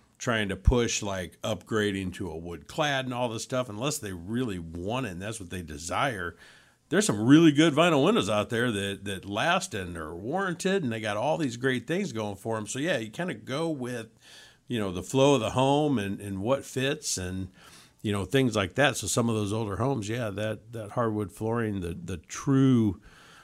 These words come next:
you know, finish, job site finish,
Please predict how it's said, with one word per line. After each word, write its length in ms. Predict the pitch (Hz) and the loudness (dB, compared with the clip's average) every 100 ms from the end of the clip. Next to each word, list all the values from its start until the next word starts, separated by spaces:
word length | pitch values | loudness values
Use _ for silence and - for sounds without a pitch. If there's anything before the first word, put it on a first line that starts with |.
| _ | _
you 120 | 110 | -4
know, 120 | 98 87 | -2 -4
finish, 640 | - 131 123 120 101 - | -2 2 4 4 2 -2
job 340 | 123 117 110 | -2 -2 -2
site 300 | - 110 101 | 0 0 -2
finish, 560 | - 123 120 104 - | -4 -2 0 -2 -4